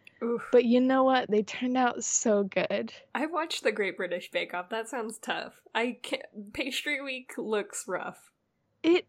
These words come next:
Speaker 2: is rough. I've never, I don't know. I've never been good at <laughs> pastries.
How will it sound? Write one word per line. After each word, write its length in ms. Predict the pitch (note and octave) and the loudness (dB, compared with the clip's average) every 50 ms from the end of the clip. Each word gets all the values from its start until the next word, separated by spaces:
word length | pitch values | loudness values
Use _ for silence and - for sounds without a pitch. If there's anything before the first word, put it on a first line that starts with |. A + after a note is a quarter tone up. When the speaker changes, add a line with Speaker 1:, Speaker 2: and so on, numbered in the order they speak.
| _ _ - | _ _ 0
Speaker 2:
is 360 | D4 C4+ A#3+ B3 A#3+ A3 G#3+ | 2 2 4 2 0 -2 -4
rough. 460 | A3 G#3 G#3+ A3 G3+ F#3+ G3+ G3+ - - | -4 2 4 6 6 6 4 2 -2 -2
I've 440 | - C4 C4 C#4+ D4+ D4+ D#4 C#4+ C4 _ - | 2 4 4 6 6 4 2 2 -4 _ -8
never, 680 | B3 A#3+ B3+ B3+ B3+ B3+ B3 C#4 C#4+ C#4+ C#4+ C#4 C#4 C4 - _ _ _ - | -4 -2 0 2 2 2 4 6 6 6 6 6 2 -2 -8 _ _ _ -4
I 100 | A3+ A#3 | -2 2
don't 220 | A#3 A3+ G#3+ G#3+ | 2 2 2 2
know. 400 | G#3+ G#3+ G3+ G3+ G#3 A3+ - - _ _ _ _ _ _ _ _ _ _ - | 2 0 0 0 -2 -4 -6 -10 _ _ _ _ _ _ _ _ _ _ -2
I've 120 | B3+ B3 | 2 2
never 240 | C4 C#4 C#4 C#4+ D4 | 4 6 4 4 4
been 200 | C#4 D4+ C#4+ A#3+ | 2 4 4 6
good 180 | G3 A3 G3 - | 6 6 4 4
at 80 | - | 2
<laughs> 100 | F#3 A#3 | 2 2
pastries. 680 | B3 B3 A3+ - - - - - - - G#3+ - - - | 2 2 2 0 -2 -2 -2 0 2 0 0 0 -4 -18